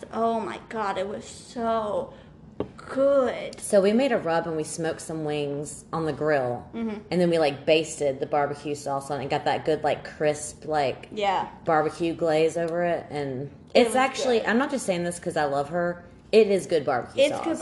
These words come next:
Speaker 1: I wouldn't have bought it if I hadn't tasted it first. Like,
Speaker 2: Right.
Speaker 1: I love Jill and everything. I would buy it
Speaker 2: I mean, you
Speaker 1: just
Speaker 2: might
Speaker 1: for her, but I
Speaker 2: buy
Speaker 1: bought it because it was actually fucking good barbecue
Speaker 2: Well,
Speaker 1: sauce.
Speaker 2: yeah, I would have bought one bottle, but I bought two 'cause it actually is really good.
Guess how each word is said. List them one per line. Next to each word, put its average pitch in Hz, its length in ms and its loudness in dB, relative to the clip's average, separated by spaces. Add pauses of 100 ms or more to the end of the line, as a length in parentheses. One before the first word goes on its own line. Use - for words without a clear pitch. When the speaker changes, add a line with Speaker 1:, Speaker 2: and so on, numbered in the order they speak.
Speaker 1:
I 254 140 4
wouldn't 440 220 4
have 254 120 0
bought 214 220 0
it 233 80 0
if 214 140 -8
I 226 60 -2
hadn't 226 320 -4
tasted - 360 -12
it 113 100 -8
first. - 200 -6
Like, 143 160 4
Speaker 2:
Right. - 100 -2
Speaker 1:
I 302 140 2
love 226 300 2
Jill 143 240 -4
and 180 100 -8
everything. 185 360 -10
I 208 40 -2
would 202 160 -6
buy 202 220 4
it 185 340 -2
Speaker 2:
I 254 80 4
mean, 254 200 4
you 240 120 0
Speaker 1:
just 269 180 10
Speaker 2:
might 277 60 -4
Speaker 1:
for 233 160 0
her, 269 360 6
but 233 160 0
I 180 160 4
Speaker 2:
buy 160 80 4
Speaker 1:
bought 254 260 6
it 254 60 4
because 233 280 -6
it 226 80 0
was 226 120 -2
actually 226 380 -4
fucking 220 540 -2
good 208 180 -2
barbecue 196 480 -2
Speaker 2:
Well, 220 80 10
Speaker 1:
sauce. 214 80 6
Speaker 2:
yeah, 156 180 4
I 196 140 6
would 330 140 4
have 262 80 2
bought 190 220 4
one 170 180 -2
bottle, 143 220 -2
but 151 100 0
I 165 40 0
bought 180 280 -2
two 143 320 -4
'cause 151 140 -10
it 151 120 -6
actually 151 400 -2
is 127 160 -6
really 131 200 -4
good. 90 340 -6